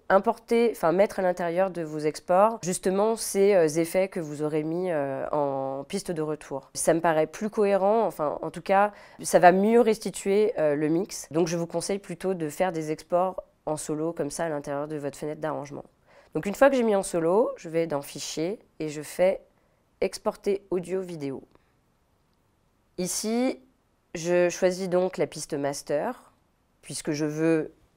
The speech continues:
ces quatre pistes bouncées en même temps, plus mes pistes de retour. Je vais, euh, donc choisir début de, la,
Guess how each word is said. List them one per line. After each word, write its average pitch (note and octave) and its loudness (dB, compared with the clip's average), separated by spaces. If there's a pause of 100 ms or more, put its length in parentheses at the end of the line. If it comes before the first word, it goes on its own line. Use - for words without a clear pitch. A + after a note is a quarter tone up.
(140)
ces - -4
quatre G3 4
pistes - -8
bouncées F3+ 0
en F3 4
même D#3 2
temps, D#3 -4 (100)
plus - -8
mes D3 -4
pistes C#3+ -12
de C3+ -8
retour. F3+ -10 (1040)
Je D#3+ -2
vais, G3 2 (160)
euh, C#3+ -2
donc D3+ -4
choisir E3+ 0
début D#3+ -4
de, C#3+ -6
la, C#3+ 2